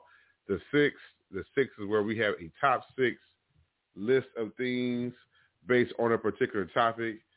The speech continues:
I wanna let you, I'm gonna put this, uh, um, full disclosure. Portia does not know what the topic is yet, so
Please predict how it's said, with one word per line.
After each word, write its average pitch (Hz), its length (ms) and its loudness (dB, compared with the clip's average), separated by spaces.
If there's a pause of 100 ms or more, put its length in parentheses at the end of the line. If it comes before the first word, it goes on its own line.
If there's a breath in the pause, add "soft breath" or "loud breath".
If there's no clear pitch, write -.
(540)
I 101 100 2
wanna 107 220 -2
let 107 160 0
you, 113 60 -4
I'm 107 80 -4
gonna 104 200 2
put 92 240 -2
this, 104 160 0
uh, 90 360 -6
um, 98 680 0 (200)
full 143 120 4
disclosure. 123 720 0 (680 soft breath)
Portia 123 360 0
does 107 180 -2
not 101 360 -2
know 175 160 2
what 165 100 -2
the 165 60 -6
topic 165 400 -4
is 95 240 -2
yet, 95 260 -2 (420 soft breath)
so 104 200 4